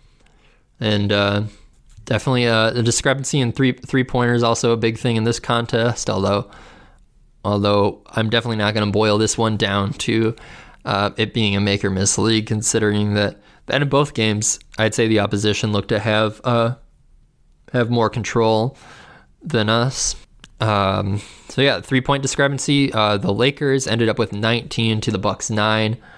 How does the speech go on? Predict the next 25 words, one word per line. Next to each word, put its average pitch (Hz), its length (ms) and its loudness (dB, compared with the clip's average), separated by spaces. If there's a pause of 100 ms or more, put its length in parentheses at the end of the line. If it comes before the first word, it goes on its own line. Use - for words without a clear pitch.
(320)
Um, 107 420 -2 (1000)
a - 60 0
lot 120 200 2
of 113 80 -4
that 120 200 0
came 113 200 -6
from 110 320 -2
Kentavious 107 500 0
Caldwell-Pope, 104 840 -2
but - 180 -4
naturally, 104 680 0
uh, 101 200 0
LeBron 104 440 0
James 113 320 -2
as 104 140 -2
well, 113 360 0 (460)
uh, 101 240 2
shooting, 104 500 0
uh, 98 180 2
six - 320 -2
of 101 60 -10
ten 135 320 -2
on 110 160 0
the 104 60 -4
night. 104 360 -2